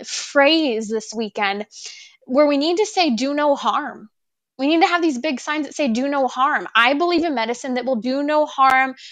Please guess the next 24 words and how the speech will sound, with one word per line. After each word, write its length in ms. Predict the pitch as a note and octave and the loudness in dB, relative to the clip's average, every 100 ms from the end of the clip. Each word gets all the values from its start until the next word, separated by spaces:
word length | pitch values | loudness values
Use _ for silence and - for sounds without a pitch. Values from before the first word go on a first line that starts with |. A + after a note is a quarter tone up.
| - | -12
to 120 | - A#3 | -4 0
both 260 | C4 B3+ | 0 -2
the 80 | D4 | -8
woman 480 | B3+ A#3+ A#3 A#3+ A#3 _ - | -4 -4 -4 -6 -8 _ -6
and 320 | A#3 A3+ A3 | -2 -4 -4
the 80 | A3+ | -6
baby. 560 | G#3 G#3 A#3 G#3+ - - _ _ _ _ _ _ _ _ _ _ _ _ _ _ _ - | -4 -4 -4 -6 -14 -20 _ _ _ _ _ _ _ _ _ _ _ _ _ _ _ 0
This 360 | A3+ D#4 F4+ - | 4 4 2 2
argument 480 | A3+ C4 E4 F4 - | 2 2 0 -2 -2
isn't 360 | C4+ B3+ D4+ C#4+ | -2 -2 -4 -2
reducible 680 | D#4 A#3 A#3 - A3 A#3 A3+ | -2 0 -4 -4 -2 -2 -2
to 120 | A3+ | -4
just 380 | G3 A3 - B3 | -2 -4 -4 -4
a 60 | |
religious 500 | A3+ A3 G#3 A3 - | -2 -2 -2 -6 -10
belief. 420 | G3+ G#3 G#3 G#3 - - - - | -6 -4 -4 -6 -12 -18 -6 -2
It's 260 | A#3 - | -2 -2
truth, 440 | - - D4+ D#4 - | -6 0 2 2 -4
it's 160 | A#3+ - | -6 -6
compassion, 680 | A#3+ A3 - G#3+ - A#3 G#3+ | -10 -6 0 0 0 -4 -4
it's 280 | G#3+ G#3+ | -6 -4
real, 520 | A3+ G#3 B3 B3 C4 C4 | -2 0 2 4 4 0
it's 160 | - - | -8 -20
feminism. 1040 | - - B3+ A#3+ B3 B3+ B3+ C#4 C#4 D4+ | -18 -4 -2 -2 -4 -6 -4 -4 -4 -6